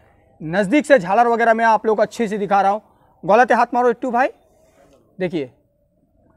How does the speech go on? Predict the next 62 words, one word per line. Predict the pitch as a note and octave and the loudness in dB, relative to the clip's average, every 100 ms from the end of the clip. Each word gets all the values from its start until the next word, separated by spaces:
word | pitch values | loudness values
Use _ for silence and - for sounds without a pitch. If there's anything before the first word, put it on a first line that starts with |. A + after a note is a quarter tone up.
| _ _ _ _ _ - | _ _ _ _ _ -8
देख | A3 | -4
रहे | B3 | -4
हैं, | E3 - _ _ _ _ _ - | -4 -8 _ _ _ _ _ -6
बहुत | A3+ B3+ | -2 -2
बढ़िया | F3+ A3+ B3 | 2 4 4
पैटर्न | G#3 G3+ A#3+ | 2 0 0
में। | A#3+ | 2
और | G#3+ | 0
हाइट | F3+ A#3+ | 2 -2
की | - B3 | 0 0
मैं | A#3+ | 2
जैसे | A3+ G#3+ | 2 2
कि | A3+ G#3+ | 0 0
बात | F#3+ G#3+ | 0 0
कर | A3 G#3 | 0 2
ही | B3 | 4
रहा | A3 | 4
हूँ, | G#3 | 2
तो | G3 | -2
हाइट | F#3+ B3+ | 2 2
देख | G3 A#3 | 4 2
सकते | - F#3 | 0 -2
हैं। | E3+ F#3+ | -2 -2
यदि | A#3+ | 0
कि | B3+ | 2
देखो | A#3 B3+ | 2 2
भाई, | C4 D4+ - _ _ _ _ - | 2 0 -4 _ _ _ _ -4
देखिए, | F#3 F3+ C#3+ - _ _ _ _ - | -2 2 0 -2 _ _ _ _ 0
फुल | C4+ C4+ | 2 2
फ्रेम | C4+ C#4 | 2 0
में | C4 | 0
मैं | B3+ | 0
आप | A#3+ A3+ | 0 4
लोगों | B3 | 4
को | A#3+ | 4
दिखाता | G3 G3+ F3+ F#3 | 2 -2 0 0
हूँ, | C#3 B2+ _ _ _ _ D3+ | -2 -8 _ _ _ _ -10
तो | |
हाइट | D3 G#3 A3+ | 0 2 2
देखिए | G3+ F3 | 0 -2
आप, | C#3+ A#2+ _ _ _ _ _ _ _ _ _ - | -6 -8 _ _ _ _ _ _ _ _ _ -12
बहुत | E3 A#3+ A#3 | 0 2 2
बढ़िया | E3+ G3+ A3+ | 2 4 6
साइज | A3+ A3 A3 | 4 0 -2
में | A#3 | -6
हाइट | D#3+ G3 A#3 | -4 -2 2
है। | B3 | 4
और | G#3 G3 | 4 2
इसकी | - G3 | -2 -6
हार्म | D3+ G#3+ A#3+ | -2 -2 -2
की | A#3+ | -2
अगर | A3+ A3+ | -2 -2
मैं | A3 | 0
बात | G#3 G#3 | 0 -2
करूँ | A3+ A3 | -2 -2
या | A3 G#3+ | 0 -2
इसकी | - A3+ | -2 -4
मैं | A3+ | -4
फ्रेम | - A3 A#3+ | 0 0 0
की | A3+ | 0
बात | G#3 F#3+ - | -2 -2 -2
करूँ, | G3+ | -2